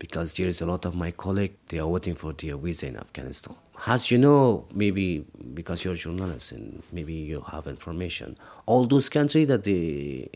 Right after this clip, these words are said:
left Afghanistan, they helps their interpreters and they give them visa,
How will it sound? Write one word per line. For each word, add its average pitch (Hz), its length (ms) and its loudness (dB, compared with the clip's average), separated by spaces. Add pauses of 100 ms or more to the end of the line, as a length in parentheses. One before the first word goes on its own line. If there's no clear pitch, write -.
(120)
left 104 300 0
Afghanistan, 92 760 0
they 101 800 8
helps 143 300 4
their 101 360 2 (140)
interpreters 110 680 2
and 80 400 -2 (320)
they 87 100 0
give 85 220 0
them 87 180 0
visa, 78 460 -2